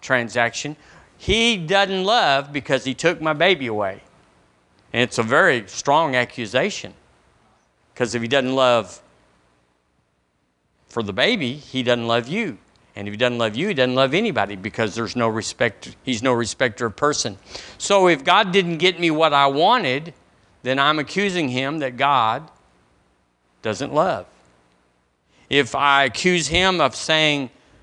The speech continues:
God allows bad things to happen to some people, but not all people,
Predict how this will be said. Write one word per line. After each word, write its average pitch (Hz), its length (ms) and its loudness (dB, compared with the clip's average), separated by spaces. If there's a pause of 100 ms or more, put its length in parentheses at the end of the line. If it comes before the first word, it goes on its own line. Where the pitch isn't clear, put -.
(340)
God 156 340 4
allows 143 720 2
bad 147 400 0
things 160 380 -2
to 135 100 -6
happen 131 400 -4
to 113 80 -10
some 220 360 0
people, 117 540 -6 (960)
but 123 320 -2
not 131 240 4
all 214 260 4
people, 107 560 -6